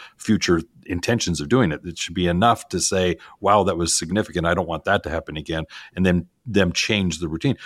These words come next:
But it's also a message to everyone else around watching to see, is this worth being worried about? Should I be concerned? And am I going to change my business model because of what I saw happen over here?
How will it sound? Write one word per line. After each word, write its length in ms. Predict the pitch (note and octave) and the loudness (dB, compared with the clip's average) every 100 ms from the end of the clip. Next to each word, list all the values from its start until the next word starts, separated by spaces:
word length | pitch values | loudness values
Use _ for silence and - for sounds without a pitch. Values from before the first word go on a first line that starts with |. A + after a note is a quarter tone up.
| - - | -14 2
But 140 | B2 | 2
it's 140 | A#2 | 4
also 300 | B2+ F#3 - | 2 4 4
a 60 | A2+ | 4
message 460 | A#2+ E3+ A#2+ F2+ - | 4 4 2 2 0
to 80 | |
everyone 320 | G#2+ B2 A2 G#2+ | 2 2 2 0
else 180 | G#2+ | 0
around 440 | F#2+ F#2+ D#3 A#2 E2 | 0 4 4 4 0
watching 520 | F#2+ C3 - D#2+ C#2+ | -2 -2 -2 -4 -4
to 120 | - | -6
see, 380 | F#2+ - G#2+ G2 - - - - | -4 0 0 0 -6 -20 -8 0
is 160 | A#2 | 2
this 240 | B2+ A#2+ G#2+ | 2 0 -2
worth 340 | G#2+ A#2 - - G2 | 0 0 -2 -12 -4
being 200 | A2+ F#2+ | -2 0
worried 280 | G2+ B2+ | 0 0
about? 320 | G#2+ F#2 F#2+ - | 0 0 -2 -2
Should 220 | - F#2+ | -2 0
I 280 | A2+ A2 - F#2 | 0 0 -6 -8
be 100 | G2+ | -8
concerned? 640 | - F2+ - G2 F#2+ F#2+ - - - - | -6 -6 -4 -2 -2 -2 -6 -18 -16 -2
And 240 | G#2+ G2+ - | 0 0 0
am 120 | G#2+ | -2
I 200 | F#2+ C3 | 2 2
going 260 | A#2 A2 F#2 | 4 2 0
to 60 | F2+ | -2
change 400 | - A2 G2 F2+ | -2 -2 -2 -4
my 260 | F#2 A2+ C#3 | -2 2 2
business 480 | G#2+ G2 F2+ F2+ - | 2 0 -2 -6 -4
model 500 | F2+ F2 F2+ F2+ - _ - | -2 0 0 -2 -4 _ -4
because 260 | G#2+ G#2 | 0 0
of 80 | F2 | 0
what 140 | G2+ | 0
I 80 | F#2 | 0
saw 240 | F2 G#2 F2 | 0 0 0
happen 340 | G2 F#2 E2+ | -2 -4 -4
over 220 | D#2+ D2 | -4 -6
here? 340 | D2 A2 E2+ | -2 0 0